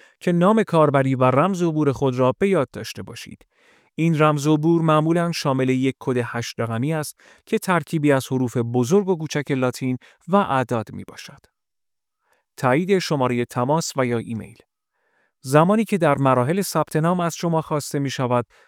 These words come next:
تا کدی را از طریق ایمیل یا شمارهٔ تماس دریافت کنید، این اقدام بیشتر برای تایید صحت اطلاعات شما و اطمینان از این است که شما دسترسی به شمارهٔ تماس یا ایمیل وارد شده را دارید. این فرایند به بروکر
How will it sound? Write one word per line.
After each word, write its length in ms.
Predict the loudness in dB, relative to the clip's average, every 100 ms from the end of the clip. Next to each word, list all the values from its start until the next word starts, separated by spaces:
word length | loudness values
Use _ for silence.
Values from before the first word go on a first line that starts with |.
| -2
تا 160 | 0 2
کدی 280 | 0 2 2
را 180 | 2
از 120 | 0 -2
طریق 400 | -4 -2 -2 -4
ایمیل 360 | -2 0 0 0
یا 180 | -2
شمارهٔ 380 | -2 -2 -2 -2
تماس 420 | -2 -2 -2 -2
دریافت 440 | -2 -2 -2 -6 -6
کنید، 380 | -4 -2 -2 -8 _ _ _
این 180 | 0 2
اقدام 440 | 2 2 0 2 0
بیشتر 440 | -2 0 0 2
برای 380 | 2 2 2 -2
تایید 460 | -2 -2 0 -2
صحت 420 | -2 -4 -2 -2 -2
اطلاعات 520 | -4 -2 0 0 -2
شما 380 | -4 0 0 -2 _ -20 _
و 80 | -4
اطمینان 500 | -2 -2 0 2 2
از 180 | 0 -2
این 160 | -2 -2
است 220 | -2 -6 -18 -20 -10
که 100 | -8
شما 340 | 0 2 2
دسترسی 580 | 2 2 2 -4 -4 -2
به 100 | -2
شمارهٔ 440 | 0 0 2 0
تماس 460 | -2 -2 0 -2 0
یا 80 | -2
ایمیل 420 | -2 -2 0 0
وارد 300 | 2 0 0
شده 260 | -2 -2 0
را 160 | 0 -2
دارید. 440 | -6 -6 -12 -20 -20 _ _ _ _ -4
این 180 | -4
فرایند 600 | -2 2 4 4 4 2
به 100 | 2
بروکر 420 | 2 0 0 0